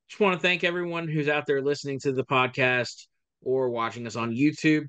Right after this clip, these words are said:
Don't forget to like, subscribe, hit that bell icon so you'll be notified whenever we post new content. And be sure to leave us a comment. Uh, let us know what you thought of this Star Trek sequel. Were you impressed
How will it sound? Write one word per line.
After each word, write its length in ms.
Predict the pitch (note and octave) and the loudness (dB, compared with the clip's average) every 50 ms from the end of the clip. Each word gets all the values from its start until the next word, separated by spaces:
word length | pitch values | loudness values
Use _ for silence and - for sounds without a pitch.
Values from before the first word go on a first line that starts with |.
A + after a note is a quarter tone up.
| - | -4
Don't 180 | - D3+ D3 C3+ | -4 -4 -2 -2
forget 180 | C3 C3+ C3+ - | -2 -4 -4 -2
to 80 | B2+ | -2
like, 260 | A2+ A#2+ C3+ C#3+ C3 | -2 2 2 2 0
subscribe, 540 | - - A2+ - - D3+ C#3+ C#3 C3+ C#3 A#2+ | 0 -4 -10 -2 0 2 2 2 2 -2 -2
hit 180 | G#2 C#3 C3+ C3+ | -4 -4 -4 -2
that 200 | C3 A2+ G2+ A2 | -4 -4 -2 0
bell 200 | C#3+ D3+ D#3+ D#3+ | 2 2 2 2
icon 420 | D#3 D#3 D3+ - D3+ D3 D3+ D3 | 2 0 0 -2 -4 -6 -6 -6
so 100 | C#3+ C#3+ | -4 0
you'll 120 | C3+ C3 B2 | 0 0 0
be 120 | B2+ B2 | 0 -2
notified 500 | A#2+ B2 B2 B2 A#2 - B2+ A#2+ A#2 A2 | -2 -2 -2 -4 -2 -2 -2 -2 -2 -2
whenever 280 | A#2 A2+ A#2 A2+ A2+ A2+ | -2 -2 -2 -2 -2 -2
we 140 | A2 A2 | -2 -2
post 300 | G#2+ - B2 A#2 G#2+ - | -2 0 0 0 0 0
new 120 | A#2+ B2 A2+ | -4 -4 -4
content. 560 | - - F3+ F3+ F#3 F#3 - G#3+ A3+ A#3 A3+ - - _ _ _ _ _ _ _ _ _ _ _ | -2 0 0 0 0 2 2 0 0 0 -4 -10 -16 _ _ _ _ _ _ _ _ _ _ _
And 160 | - C3+ C3 | -12 -6 -2
be 120 | D3 D3 | 0 0
sure 160 | C#3 - E3 D3 | 2 2 2 2
to 80 | C#3+ | 2
leave 140 | C#3 D3+ D#3 | 2 0 -2
us 80 | D#3+ D3+ | -2 -4
a 40 | D3 | -4
comment. 420 | D#3+ E3+ F3 F#3+ G3+ F3+ D3+ A#2+ - _ _ _ _ _ _ _ _ _ _ _ _ _ _ _ _ _ _ - | -2 -2 0 0 0 0 -2 -4 -8 _ _ _ _ _ _ _ _ _ _ _ _ _ _ _ _ _ _ -8
Uh, 200 | B2 B2+ B2 B2 | -6 -4 -4 -2
let 180 | B2 B2+ B2+ | 0 0 0
us 140 | B2+ B2 - C3+ | 0 -2 -2 -2
know 220 | C3+ C3+ C3+ B2+ | 0 2 2 2
what 280 | A#2 A2 B2+ C3+ C3 B2+ | 2 0 -2 -4 -4 -4
you 160 | C#3 C#3+ C#3 | -6 -6 -6
thought 320 | - - C#3+ C3 C3 A#2+ | 0 2 4 4 4 2
of 220 | F#2+ A#2 A#2 A2 A2 | -2 -6 -8 -4 -2
this 280 | B2+ B2 A#2+ - - - | -2 0 0 -2 -6 -8
Star 320 | - - - D3 B2+ C3 | -10 -4 0 2 2 2
Trek 240 | B2 - C3 A#2+ G#2+ - | 2 0 -2 -4 -4 -6
sequel. 500 | - - D3 C#3+ C#3 - - C3+ B2+ A#2 | -4 0 0 0 2 4 4 4 4 4
Were 180 | A2+ B2 C3+ | 0 -2 0
you 240 | C3+ D#3+ G3 G#3 F#3+ | 2 2 4 4 2
impressed 640 | F3 E3 D#3 - D#3+ D3+ D#3+ F3 - - - - | 0 -2 -6 -6 -4 -4 -4 -4 -6 -10 -16 -20